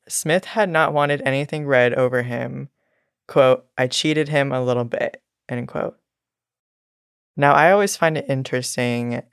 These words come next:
hearing people's last words and what their last meals were. And interestingly enough, I have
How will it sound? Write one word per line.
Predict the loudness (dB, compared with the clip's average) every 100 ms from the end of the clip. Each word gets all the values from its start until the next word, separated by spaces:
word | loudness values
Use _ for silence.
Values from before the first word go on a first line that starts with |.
| -20
hearing | -4 2 2 2 0 -4 -6 -8 _ _ _ _ _ -8
people's | -4 0 -2 2
last | 4 4 2 0
words | 2 4 4 4 0 -2
and | -2 -2
what | -2 -2
their | 0 0
last | 2 2 0 -6 -12 -6
meals | -4 -2 -2 -4 -6
were. | -6 -4 -4 -6 -10 _ _ _ _ _ _ _ _ -2
And | 2 2 0 -2 -2 -6 _ _
interestingly | -2 0 -2 -2 -2 -2 -2 0
enough, | 0 0 0 0
I | -2
have | -2 -4